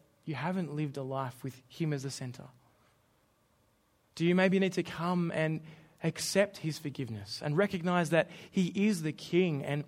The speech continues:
strive to make him the king of your life? Not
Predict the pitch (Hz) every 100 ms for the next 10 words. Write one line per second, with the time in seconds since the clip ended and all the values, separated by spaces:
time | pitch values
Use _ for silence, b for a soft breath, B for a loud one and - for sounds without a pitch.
0 | B B - - 196 196 214 208 165 165
1 | 220 - 165 127 131 160 143 123 127 113
2 | 117 113 B - 220